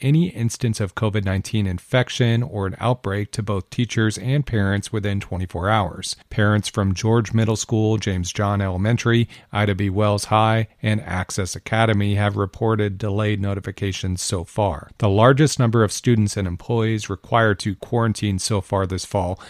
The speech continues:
has been at Dunaway Elementary, where eighty-six individuals were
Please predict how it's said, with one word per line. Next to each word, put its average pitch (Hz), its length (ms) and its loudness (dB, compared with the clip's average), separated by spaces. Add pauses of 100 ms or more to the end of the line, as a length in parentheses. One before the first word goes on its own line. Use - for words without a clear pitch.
(140)
has 107 140 -4
been 123 200 4
at 113 320 2
Dunaway 110 500 2
Elementary, 87 800 -4 (300)
where 117 300 2
eighty-six 127 680 2
individuals 107 840 2
were 107 140 -2